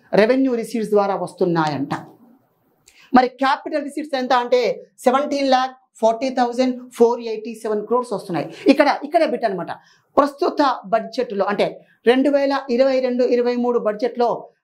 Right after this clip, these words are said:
ఎవరి వాటా ఎక్కువ రాబడిలో అంటే చూడండి, revenue రాబడుల వాటా ఎక్కువ. Second place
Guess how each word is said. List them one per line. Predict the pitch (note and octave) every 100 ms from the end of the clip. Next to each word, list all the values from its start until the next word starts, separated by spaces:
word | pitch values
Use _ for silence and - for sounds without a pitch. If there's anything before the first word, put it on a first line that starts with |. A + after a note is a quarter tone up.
| _
ఎవరి | F#3+ G#3+ B3 D#4+ E4
వాటా | D#4+ B3 A#3+ A#3+ B3+ C4+ B3
ఎక్కువ | G#3 F#3+ - G3 D#3 E3+
రాబడిలో | G3 G#3+ G#3+ F#3+
అంటే | F3+ F#3+ G3 C3+ - _ -
చూడండి, | A3 D#3+ - - -
revenue | A3+ C4+ D4 D4 D4 C#4+
రాబడుల | B3 A#3 A#3 A#3 A3
వాటా | A3 G3 F#3+ F#3+ G#3+
ఎక్కువ. | G#3 F3+ - E3+ D3+ D#3 E3+ E3 D3 A#2+ - _ - -
Second | - C#4 D#4+
place | D4+ B3 F#3+